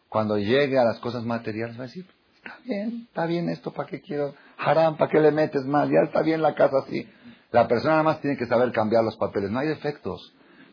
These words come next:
Pobre de la persona que no es ambiciosa. Me hicieron señal que pare. Están volteando el cassette. Luego se quejan que se quedan picados. Mientras, ¿ya? Po-,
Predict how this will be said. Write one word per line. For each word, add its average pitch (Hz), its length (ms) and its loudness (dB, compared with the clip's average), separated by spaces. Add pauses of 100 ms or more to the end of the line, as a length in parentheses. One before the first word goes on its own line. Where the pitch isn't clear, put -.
Pobre 214 560 12
de 185 80 10
la 160 140 10
persona 151 420 2
que 127 100 -2
no 123 100 2
es 120 100 -2
ambiciosa. 101 760 -4 (2500)
Me 101 80 -16
hicieron 98 220 -10
señal 92 300 -8
que - 80 -10
pare. 87 380 -10
Están 82 180 -14
volteando 80 320 -12
el 82 80 -16
cassette. - 240 -20 (1800)
Luego 98 200 0
se 92 120 -6
quejan 107 280 -2
que 85 60 -8
se 85 100 -10
quedan 95 220 -2
picados. 90 520 -6 (160)
Mientras, 85 320 -14
¿ya? 107 300 2 (800)
Po-, - 80 -6